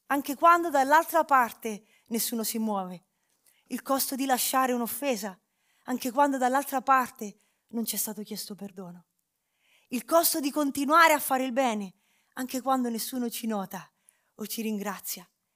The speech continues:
Il costo di continuare ad amare, anche quando siamo stati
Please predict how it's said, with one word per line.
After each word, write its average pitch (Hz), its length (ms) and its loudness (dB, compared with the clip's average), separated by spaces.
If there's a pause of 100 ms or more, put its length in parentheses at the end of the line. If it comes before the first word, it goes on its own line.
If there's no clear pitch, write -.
(240)
Il 226 140 -14
costo 269 260 -4
di 247 140 -2
continuare 240 580 -4
ad 233 80 -4
amare, 196 480 -6 (520)
anche 254 280 -6
quando 233 240 -4
siamo 214 220 -6
stati 202 520 -8